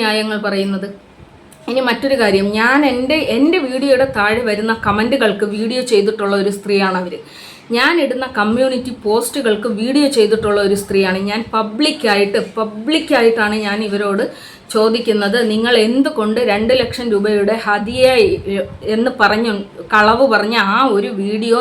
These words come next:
നിങ്ങൾ എന്തിനാണ് മുക്കിയത്? അതിൻ്റെ ആൻസർ ഇതുവരെയായിട്ടും വന്നോ?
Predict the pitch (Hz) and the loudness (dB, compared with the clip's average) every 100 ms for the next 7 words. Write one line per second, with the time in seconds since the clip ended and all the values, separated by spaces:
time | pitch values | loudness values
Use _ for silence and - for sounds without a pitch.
0 | 233 220 226 247 202 226 240 302 220 196 | 0 0 0 0 0 -2 -2 -2 0 0
1 | 233 247 208 208 - - 262 208 202 247 | -2 -2 -4 -6 -10 -2 2 4 4 2
2 | - - - - - - - - 233 240 | 0 -10 -20 -20 -20 -20 -20 -2 2 4
3 | 285 294 220 208 214 254 294 269 220 202 | 4 4 2 0 0 -2 -2 -2 -2 -4
4 | 294 233 220 214 196 196 247 214 196 202 | -2 0 2 2 0 -2 -4 -2 0 0
5 | 214 233 | 0 0